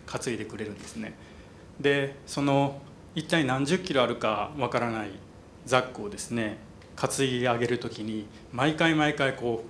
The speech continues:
「合力伝」となんか掛け声をかけて、担い、立ち上がるんですね。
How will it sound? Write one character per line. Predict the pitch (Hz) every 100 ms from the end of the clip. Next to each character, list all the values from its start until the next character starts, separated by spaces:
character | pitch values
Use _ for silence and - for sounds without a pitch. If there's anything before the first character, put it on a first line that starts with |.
| -
「合 | - 143 160
力 | 156 170
伝」 | 156 135 - -
と | 107 - - - -
な | 117
ん |
か | - - -
掛 | - 143
け | 160
声 | 143 156
を | 120
か | -
け | 120
て、 | - 110 101 - - - - -
担 | 135 -
い、 | 120
立 | - - 127
ち | 113
上 | 107
が |
る | 107
ん | 107
で |
す | 107 107
ね。 | 104